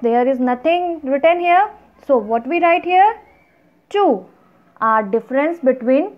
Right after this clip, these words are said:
three thousand and nine hundred eighty-one is two thousand nineteen। Now next question two,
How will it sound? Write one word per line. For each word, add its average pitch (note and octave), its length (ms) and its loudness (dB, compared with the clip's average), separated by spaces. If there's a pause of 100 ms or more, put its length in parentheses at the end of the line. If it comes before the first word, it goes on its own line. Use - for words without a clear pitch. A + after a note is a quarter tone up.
(120)
three D4+ 200 -4
thousand A#3+ 560 -2
and G#3 200 -8
nine A#3+ 280 -4
hundred D#4 300 -4
eighty-one G#3 560 -8
is A3 340 -6 (560)
two F#4 160 0 (100)
thousand G#3 520 -6
nineteen। F#3+ 760 -4 (680)
Now A#3 400 -4
next G#3+ 440 -6
question F4 600 -2
two, G4 320 0